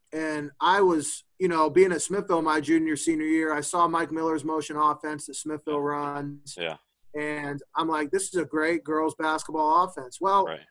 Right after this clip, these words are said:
Speaker 1: when you can't catch the ball
Speaker 2: <laughs>
Speaker 1: or make an L cut on the wing, it's tough to run a motion offense. And,
Speaker 2: Right.
Speaker 1: and once again, it, it was nothing.
Speaker 2: Yeah.
Speaker 1: The girls were trying as hard as they could. It, it just,
Speaker 2: Right.
Speaker 1: it wasn't happening.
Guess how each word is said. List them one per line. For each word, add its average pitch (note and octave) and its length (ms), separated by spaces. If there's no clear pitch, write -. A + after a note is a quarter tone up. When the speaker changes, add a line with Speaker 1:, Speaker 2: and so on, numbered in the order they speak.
Speaker 1:
when G3+ 160
you G3 120
can't A#3+ 340
catch A3 300
the F3 80
ball D#3+ 600
Speaker 2:
<laughs> - 800
Speaker 1:
or F#3 160
make G3 260
an F#3 100
L G3+ 240
cut F3+ 260
on F3+ 180
the E3+ 60
wing, F#3+ 340
it's D3+ 180
tough G3 220
to F#3+ 100
run G3 220
a F3+ 40
motion F#3 400
offense. D#3+ 600
And, - 80
Speaker 2:
Right. - 220
Speaker 1:
and A#3 200
once C#4+ 180
again, A3+ 420
it, B3 280
it C#4+ 60
was C4+ 180
nothing. C#4+ 500
Speaker 2:
Yeah. E2+ 200
Speaker 1:
The - 80
girls C#4+ 400
were A#3+ 200
trying C#4+ 420
as G#3 100
hard C#4+ 220
as C#4 100
they B3+ 160
could. B3 380
It, D4+ 140
it A#4+ 100
just, - 40
Speaker 2:
Right. E2+ 180
Speaker 1:
it A#3+ 80
wasn't B3 340
happening. G#3+ 420